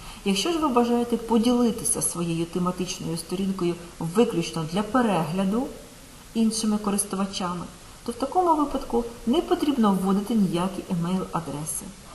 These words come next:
Потрібно просто натиснути ось на цей перемикач і скопіювати посилання. За яким мають перейти учні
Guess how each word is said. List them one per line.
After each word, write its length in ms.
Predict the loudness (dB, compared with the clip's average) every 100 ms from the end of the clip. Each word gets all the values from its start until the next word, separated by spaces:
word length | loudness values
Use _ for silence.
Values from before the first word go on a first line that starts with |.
| -10
Потрібно 360 | -6 -2 0 0
просто 360 | 2 0 0
натиснути 840 | -2 0 0 2 -2 -2 -4 -6 -6 -8 -18 -20 -20 -20 -20 -20 -20 -18 -18 -18 -2
ось 280 | 0 0 -2 -6 0
на 220 | 2 2 -2 -10 -4
цей 300 | -2 0 -2 -4 -4
перемикач 680 | -2 0 0 -2 -4 -6 -10 -14 -20 -20 -20 -20 -18 -18 -18 -20 -20 -20 -20 -20 -20 -20 -2
і 180 | 0 0 0
скопіювати 880 | -2 -2 -4 -2 -4 0 -2 -2 -10 -4
посилання. 720 | -2 0 0 -2 -6 -8 -8 -10 -12 -18 -20 -20 -14 -8 -2
За 60 |
яким 300 | -2 -4 -6
мають 280 | -4 -6 -8
перейти 400 | -6 -6 -6 -10 -14 -4
учні 420 | -4 -2 -2 -4